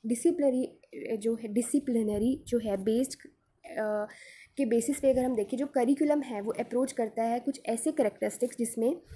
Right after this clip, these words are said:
हम टीच करते हैं, टीचिंग प्रैक्टिस होती है within one subject and encourages teachers for specialization। तो डिसिप्लिन-, डिसिप्लिनरी का मतलब सिर्फ एक पर्टिकुलर सब्जेक्ट पर टीचर जब फोकस करते हैं, इनकरेज करते हैं उनको भी,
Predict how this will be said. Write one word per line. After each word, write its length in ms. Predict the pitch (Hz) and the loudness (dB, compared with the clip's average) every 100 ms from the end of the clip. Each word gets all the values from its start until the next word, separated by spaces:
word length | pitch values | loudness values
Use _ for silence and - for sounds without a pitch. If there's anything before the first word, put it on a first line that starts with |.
| - - - | -20 -12 0
हम 100 | 294 | 0
टीच 360 | - 311 349 | 4 4 2
करते 320 | - 240 - 240 | 0 -2 0 -4
हैं, 280 | 233 247 247 _ _ - | -4 -6 -10 _ _ -10
टीचिंग 380 | 214 269 320 320 | -2 2 2 2
प्रैक्टिस 340 | 262 233 240 | 0 0 -2
होती 160 | 233 262 | -2 -2
है 80 | 262 | 0
within 240 | 262 302 | 4 4
one 320 | 226 214 214 | 4 2 0
subject 640 | 226 214 196 202 202 - 226 | 0 -2 -2 -4 -4 -4 -4
and 40 | |
encourages 720 | - 233 220 226 254 226 233 233 - | -2 -4 -2 0 0 2 0 0 -6
teachers 300 | 220 208 214 214 | -6 -4 -6 -2
for 60 | 233 | -4
specialization। 840 | - 214 - 208 202 254 285 - - - - - - | -4 -6 -6 -6 -2 -2 -2 -6 -14 -18 -20 -20 -6
तो 80 | 311 | -4
डिसिप्लिन-, 1080 | 254 254 - 320 320 - - 285 247 - 214 | 0 0 2 0 0 -4 -4 -4 -4 -6 -4
डिसिप्लिनरी 680 | 269 - - 294 262 214 220 | -2 -2 -2 0 0 0 -4
का 120 | 240 | -4
मतलब 240 | 226 240 | -4 -6
सिर्फ 220 | 247 349 330 | -4 -4 -4
एक 300 | - 277 302 - _ - - | 0 0 0 -8 _ -12 0
पर्टिकुलर 420 | - 294 277 269 | 0 2 0 0
सब्जेक्ट 520 | 302 240 196 214 214 | 0 -4 -2 -4 -4
पर 100 | 226 | -4
टीचर 380 | 233 240 220 214 | -4 -4 -6 -4
जब 160 | 214 220 | -4 -6
फोकस 460 | - 254 233 262 | -4 -4 -2 -4
करते 280 | - 196 - | -4 -8 -6
हैं, 160 | 208 240 | -6 -6
इनकरेज 500 | 240 220 220 226 - | -4 0 -2 -2 -12
करते 320 | - 208 214 | -6 -4 -2
हैं 60 | 214 | -2
उनको 240 | 202 240 | -2 -4
भी, 200 | 220 269 | -2 -6